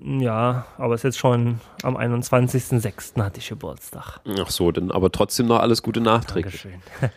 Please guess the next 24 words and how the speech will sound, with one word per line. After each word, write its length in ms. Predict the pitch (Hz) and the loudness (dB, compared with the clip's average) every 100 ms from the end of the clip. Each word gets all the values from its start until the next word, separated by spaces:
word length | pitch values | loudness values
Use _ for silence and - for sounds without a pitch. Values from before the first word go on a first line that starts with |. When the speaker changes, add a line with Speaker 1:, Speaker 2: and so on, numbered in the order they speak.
| - | -8
Speaker 1:
<laughs> 260 | - - - | -20 -10 2
Ja, 140 | 139 | 4
da 200 | 139 139 | 6 6
ich 120 | 139 | 6
halt 180 | 147 143 | 4 4
irgendwie 200 | 160 156 | 4 4
noch 120 | 143 | 4
so 80 | 135 | 4
ein 100 | 139 | 0
paar 440 | - 139 135 135 - | 2 4 6 6 4
Euros, 520 | 139 151 160 151 - | 4 6 4 4 -2
äh, 160 | 143 135 | -4 -2
geschenkt 340 | - 156 170 | 0 0 0
bekommen, 300 | 165 165 156 | -2 0 2
mit 120 | 143 | 0
denen 100 | 131 | 0
ich 80 | 131 | -2
jetzt 140 | 127 143 | -2 -2
nicht 100 | 151 | -2
so 80 | 151 | 0
gerechnet 380 | 139 139 147 127 | 2 2 0 0
hatte 280 | 139 156 127 | 0 0 0
und 160 | 127 | 2
dann, 300 | 123 123 127 | 2 4 2